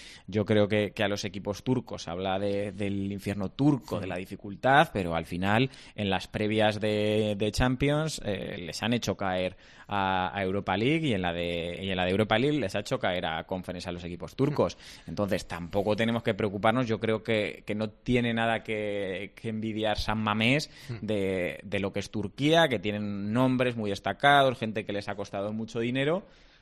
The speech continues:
Speaker 1: pero al final esto del fútbol trata también de ser un bloque y a partir de ahí, eh, el Athletic tiene una ventaja muy grande y es que juegan una liga muy competitiva como es la española ante equipos que, salvo la Roma,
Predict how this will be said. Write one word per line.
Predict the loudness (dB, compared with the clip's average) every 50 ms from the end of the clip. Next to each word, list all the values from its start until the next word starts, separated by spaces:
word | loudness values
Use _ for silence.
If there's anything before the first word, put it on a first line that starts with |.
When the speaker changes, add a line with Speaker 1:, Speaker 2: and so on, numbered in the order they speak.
| _ _
Speaker 1:
pero | -4 0 0
al | 0 0
final | -2 -6 -6 -6 -4 -4 -4 -4 -2 -4
esto | -4 -4 -2 0 0
del | 0 0
fútbol | -2 -2 0 2 2 0
trata | 2 0 2 2 4 4
también | 2 2 2 0 -2 -2
de | -2
ser | -2 0 0 0
un | 0 2 2
bloque | 4 4 4 4 4 2 2 2 0 -6 -16 -20 -20 _ _ _ _ _ _
y | -8 -8
a | -6 -4
partir | -2 -4 -4 -4 -4 -4 -2
de | 0 2
ahí, | 2 2 2 2 2 2 0 0 -2
eh, | -2 -4 -4 -2
el | -2 -2
Athletic | -2 -2 -2 -2 -4 -4 -4
tiene | -4 -2 -2
una | -2 -2 -2
ventaja | -2 -2 -4 -2 -2 0
muy | 0 0 0
grande | 0 0 0 0 0
y | -2
es | -2
que | -2 -2
juegan | 0 0 0 0
una | 0 0 0 2
liga | 2 2 2 2
muy | 0 -2
competitiva | -2 -4 -2 -2 -2 -2 -2 -4 -2 0 2 2 2
como | 2 0 -2 -2 0
es | 0
la | -2
española | -2 0 -2 -2 -2 0 0 0 2 2 2 2
ante | 0 -2 -2 -4 -6 -4
equipos | -2 -2 0 0 0 -2
que, | -2 -4
salvo | -4 -2 0 0 2
la | 2 2
Roma, | 2 0 0 2 2 2 2 2